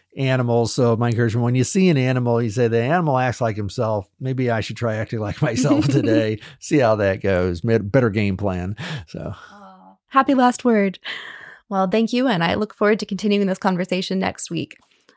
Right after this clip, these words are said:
Speaker 2: And thank you all for joining us on the trail today.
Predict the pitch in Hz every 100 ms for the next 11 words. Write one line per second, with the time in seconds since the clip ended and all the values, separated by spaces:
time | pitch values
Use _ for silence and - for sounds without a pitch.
0 | - 180 190 185 - - 240 277 285 269
1 | 294 427 _ - 214 196 190 226 247 185
2 | - 196 226 240 190 247 247 165 -